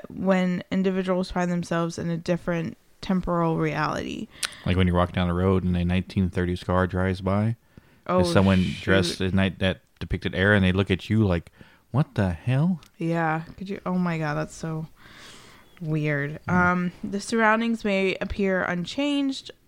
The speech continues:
Speaker 1: but the people, clothing, architecture, and overall ambience suggest they have been transported to another era. Um,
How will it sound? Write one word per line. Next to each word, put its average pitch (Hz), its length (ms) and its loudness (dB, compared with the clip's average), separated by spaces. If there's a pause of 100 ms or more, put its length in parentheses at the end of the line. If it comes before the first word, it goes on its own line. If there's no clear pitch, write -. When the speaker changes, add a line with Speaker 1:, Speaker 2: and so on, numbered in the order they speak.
(140)
Speaker 1:
but 185 220 -4
the 180 80 -2
people, 196 420 -2
clothing, 180 480 0
architecture, 170 880 -4 (460)
and 190 100 0
overall 175 580 2
ambience 175 460 -2
suggest 175 420 -8
they 170 120 -2
have 170 140 -2
been 165 160 -6
transported 165 720 -4
to 156 460 -2
another 160 540 -4 (180)
era. - 480 -8 (1000)
Um, 175 640 2